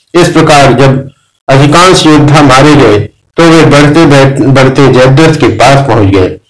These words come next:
अर्जुन का यह पराक्रम आपके पक्ष के वीर न सह सके। अतः जयद्रथ की रक्षा के लिए दुर्योधन, कर्ण, वृषसेन, शल्य, अश्वत्थामा, कृपाचार्य और स्वयं जयद्रथ ने भी उन्हें चारों ओर से घेर लिया।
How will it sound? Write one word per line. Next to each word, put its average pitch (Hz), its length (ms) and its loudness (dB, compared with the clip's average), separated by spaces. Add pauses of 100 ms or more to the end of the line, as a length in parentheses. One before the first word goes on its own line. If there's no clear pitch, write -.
(220)
अर्जुन 156 320 2
का 165 120 0
यह 147 200 2
पराक्रम 139 540 0
आपके 127 440 -2
पक्ष 151 340 -2
के 139 200 -2
वीर 135 220 0
न 117 220 0
सह 113 220 -2
सके। 95 360 -4 (420)
अतः 151 280 0
जयद्रथ 147 440 2
की 160 200 0
रक्षा 139 360 0
के 156 160 0
लिए 131 140 2
दुर्योधन, 135 680 0
कर्ण, 135 480 0 (340)
वृषसेन, 156 600 0
शल्य, 151 460 0
अश्वत्थामा, 143 680 0
कृपाचार्य 139 840 -2 (320)
और 156 220 0
स्वयं 170 240 2
जयद्रथ 143 520 0
ने 156 100 2
भी 131 420 -2 (300)
उन्हें 160 300 0
चारों 151 400 2
ओर 135 80 0
से 127 160 0
घेर 123 280 0
लिया। 101 400 -2